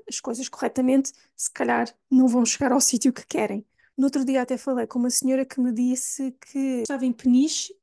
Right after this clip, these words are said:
e te-, tiveram um problema com o carro e o reboque foi ter ao Algarve. Portanto,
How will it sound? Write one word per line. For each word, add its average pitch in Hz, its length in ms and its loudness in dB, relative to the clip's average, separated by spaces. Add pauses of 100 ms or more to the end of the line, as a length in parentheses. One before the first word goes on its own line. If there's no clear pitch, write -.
e 269 240 -2
te-, 262 340 -4
tiveram 240 380 -4
um 226 40 -4
problema 226 380 -2
com 247 120 -4
o 240 40 -2
carro 269 440 -4
e 269 100 0
o 277 40 -2
reboque 262 360 -2
foi - 160 -10
ter 254 180 -6
ao 247 80 -4
Algarve. 240 440 -6 (580)
Portanto, 320 300 -2